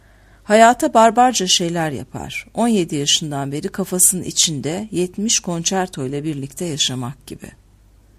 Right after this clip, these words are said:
Ezbere bildiği tek sayfayı elli kere üst üste çalışmak gibi. Piyanoda her çaldığını ezbere öğrenmek gibi. Öğrendiği her şeyi hiç unutmamak gibi.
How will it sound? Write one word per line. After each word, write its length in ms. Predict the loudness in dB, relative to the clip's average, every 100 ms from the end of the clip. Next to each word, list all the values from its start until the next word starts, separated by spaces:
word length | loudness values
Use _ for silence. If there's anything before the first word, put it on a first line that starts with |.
| _ _ _ _ _
Ezbere 440 | 2 4 4 2 0
bildiği 360 | -2 0 -2
tek 240 | -2 -6 -2
sayfayı 520 | -2 -2 -4 -6 -4
elli 260 | -4 -2 -4
kere 240 | -4 -6
üst 300 | -6 -8 -8
üste 240 | -10 -8
çalışmak 680 | -6 -4 0 0 0 -4 -10
gibi. 280 | -14 -12 -12 -16 _ _ _ _ _ -20 _ -20 _
Piyanoda 500 | 2 4 4 2 4
her 200 | 4 4
çaldığını 520 | 0 0 -2 -4 -4
ezbere 460 | 0 0 0 -2 -2
öğrenmek 680 | -2 -2 -4 -6 -8 -10
gibi. 300 | -16 -10 -10 -12 _ _ _ _ _ _ -20 _
Öğrendiği 600 | 2 4 4 2 -2 -4
her 200 | -2 0
şeyi 340 | 2 0 0
hiç 300 | -4 -6 -4
unutmamak 640 | -6 -6 -6 -6 -6 -8 -14
gibi. 300 | -20 -18 -18